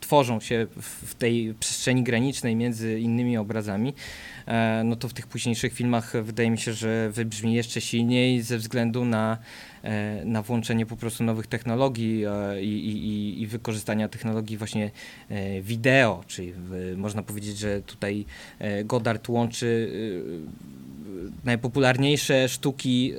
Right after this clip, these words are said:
e, trzech wieków, tak? Mamy malarstwo dziewiętnastowieczne, które, no, do, do malarstwa Godard przez, przez jakby ca-, całą swoją, cały okres twórczości będzie bardzo silnie nawiązywał, mm, e, bezpośrednio i pośrednio,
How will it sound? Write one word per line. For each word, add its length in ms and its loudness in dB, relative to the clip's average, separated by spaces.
e, 40 -4
trzech 380 2
wieków, 580 2
tak? 340 0
Mamy 400 2
malarstwo 640 4
dziewiętnastowieczne, 1000 2
które, 380 0
no, 260 2
do, 140 2
do 140 0
malarstwa 480 0
Godard 340 -2
przez, 340 -8
przez 420 -8
jakby 300 -4
ca-, 160 -6
całą 420 -2
swoją, 640 -4
cały 200 0
okres 260 -2
twórczości 460 -6
będzie 280 0
bardzo 260 -2
silnie 300 -2
nawiązywał, 640 0
mm, 340 2
e, 260 2
bezpośrednio 680 0
i 100 4
pośrednio, 600 -2